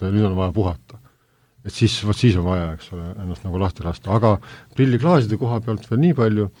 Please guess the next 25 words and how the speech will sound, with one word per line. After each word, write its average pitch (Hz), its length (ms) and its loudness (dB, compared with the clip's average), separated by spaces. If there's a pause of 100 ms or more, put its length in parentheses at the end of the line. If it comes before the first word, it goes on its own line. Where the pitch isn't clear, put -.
et, 110 400 0
äh, 98 480 4
kõik, 156 400 6 (240)
äh, 101 240 4
ütleme, 101 240 -2
klaasid, 117 400 2
mis 95 160 2
Essilor 101 400 2
pakub, 101 320 -2 (140)
äh, 87 580 -4
lastele 92 400 -2 (240)
ja 95 160 -4 (160)
kaugnägemisklaasid, 92 1040 0 (180)
kõik 143 240 6
on 107 80 2
mõeldud 107 400 2
selleks, 120 400 2
et, 92 140 -2 (160)
äh, 101 160 -8 (100)
nad 98 300 0 (100)
selle 92 240 0
lisa 120 280 4 (360)
nagu 92 320 -2
alumise 98 400 2
tugevusega, 90 640 0